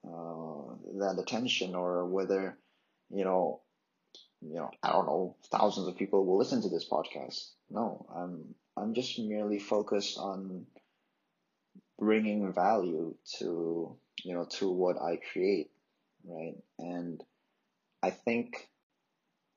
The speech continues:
that's something that I just want to be proud of, you know, that, like, hey, you know, one day, when I grow old one day, and then, you know, I'm gonna remember that, hey, I actually made a podcast, right? Like, I don't care if I have only one or two listeners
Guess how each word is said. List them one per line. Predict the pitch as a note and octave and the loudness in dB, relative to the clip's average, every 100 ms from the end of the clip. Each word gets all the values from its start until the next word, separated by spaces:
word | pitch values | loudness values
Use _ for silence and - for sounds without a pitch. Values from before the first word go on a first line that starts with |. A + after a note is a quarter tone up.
| _ | _
that's | A2 G#2+ | 2 2
something | C#3 B2 A#2+ A2+ | 2 0 0 0
that | F2+ D2+ | 0 -2
I | F#2 | 0
just | G#2 - | 0 -2
want | F#2+ G2 G2+ | -4 -4 -6
to | - | -8
be | F2+ F2+ F2 | -4 -2 -2
proud | - - A#2 | -2 2 4
of, | A2 - | 2 0
you | E2+ | -6
know, | F2+ E2+ | -6 -6
that, | E2 - | -6 -4
like, | F2 - | -6 2
hey, | A#2 G#2+ - | 4 4 0
you | E2 | -4
know, | E2 F2 | -4 -2
one | F2 G#2 A2+ | 0 2 4
day, | F2+ F#2 A#2+ - - _ _ _ | 6 4 2 -6 -20 _ _ _
when | F2+ F#2+ | -2 2
I | |
grow | G#2+ A2+ | 6 8
old | A2+ G#2 | 8 6
one | F#2 | 2
day, | E2+ F2+ | 4 4
and | D#2+ | 2
then, | D2+ D2+ - _ D2+ | -4 -8 -16 _ -8
you | |
know, | D2+ | -4
I'm | E2 | -2
gonna | F#2 G#2 | 2 2
remember | G2+ D#2+ E2+ | 4 2 2
that, | D#2+ | 4
hey, | F#2 A#2 | 2 2
I | C2+ | 0
actually | - - G#2+ | 0 0 0
made | F2+ - | 0 2
a | D3+ | 2
podcast, | - - - - - - | 2 -2 -2 -8 -8 -6
right? | E2 F#2 - _ _ _ _ _ _ - | -2 -2 -4 _ _ _ _ _ _ -4
Like, | F2+ G2+ - - | 2 2 2 -4
I | - | 2
don't | C#3 D#3 | 4 4
care | - - B2 C3 B2+ | 2 10 12 12 12
if | A#2+ A2 | 8 4
I | A2 G2+ | 4 6
have | G#2 G2 F#2 | 4 4 2
only | F#2+ G#2 | -2 0
one | G2+ F#2 G2 G2+ G2+ | 0 2 4 4 0
or | F#2+ | -4
two | - G#2+ G2+ | -2 2 2
listeners | F#2 G2+ - F2+ F2 F2+ F2 - - | 2 -2 -4 -4 -4 -2 -4 -6 -8